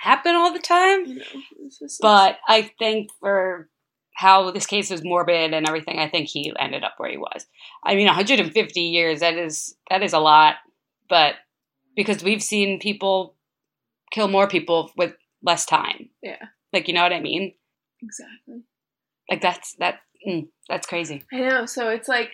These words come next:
Speaker 2: I don't know. I, I think he needs mental help.
Speaker 1: Yeah.
Speaker 2: And I don't think he got it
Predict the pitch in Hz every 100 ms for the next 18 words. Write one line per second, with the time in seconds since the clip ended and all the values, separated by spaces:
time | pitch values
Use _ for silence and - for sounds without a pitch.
0 | _ 277 285 285 202 - 226 226 269 269
1 | 269 294 254 247 240 226 233 214 226 220
2 | 220 - _ - 214 220 - - _ _
3 | _ _ - 160 - - _ _ _ _
4 | _ _ _ - 233 233 226 208 - _
5 | _ _ - 233 226 - 247 233 233 208
6 | 202 220 220